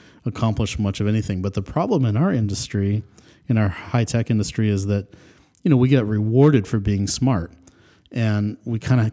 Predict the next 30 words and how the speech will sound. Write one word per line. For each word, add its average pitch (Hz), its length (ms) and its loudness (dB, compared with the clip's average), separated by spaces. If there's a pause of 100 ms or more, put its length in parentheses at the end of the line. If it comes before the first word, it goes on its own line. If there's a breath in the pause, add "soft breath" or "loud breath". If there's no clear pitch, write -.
cling 139 440 2
to 120 120 -4
that 98 260 0
reward 110 800 2
thing 139 420 4
that 127 100 2
we 123 180 2
need, 135 280 4
that 95 200 -4
smart 110 460 -2 (100)
reward 117 420 0
thing 127 200 0
that 120 80 0
we 117 100 0
need, 123 260 0 (380 soft breath)
even 139 260 6
into 123 260 4
our 104 80 2
tech - 280 -4
lead 110 160 0
role 101 300 2
where 101 220 0
it - 220 -8
becomes 113 400 -2
less 104 280 -4
and 104 100 0
less 95 140 -4
valuable. 92 720 -6 (680 soft breath)
And 110 340 0
really, 127 380 4